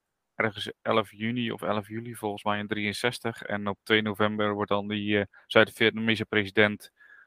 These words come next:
afgezet en gedood door een militaire coup die door, eh, ja, de Verenigde, Verenigde Staten min of meer goedgekeurd was.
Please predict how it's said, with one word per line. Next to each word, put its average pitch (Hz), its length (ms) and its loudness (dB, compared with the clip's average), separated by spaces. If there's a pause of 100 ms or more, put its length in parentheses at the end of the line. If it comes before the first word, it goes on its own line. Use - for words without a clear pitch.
afgezet - 540 4
en 104 340 -2
gedood 107 360 2
door 104 160 0
een 104 80 -4
militaire 104 480 0
coup - 360 -14
die 107 240 -6
door, 107 400 2
eh, 107 140 4 (720)
ja, 107 120 2
de 98 100 -2
Verenigde, 107 840 2
Verenigde 107 320 -2
Staten 104 420 0
min 104 140 -6
of 101 60 -10
meer 104 140 -6
goedgekeurd - 520 -8
was. 104 320 -8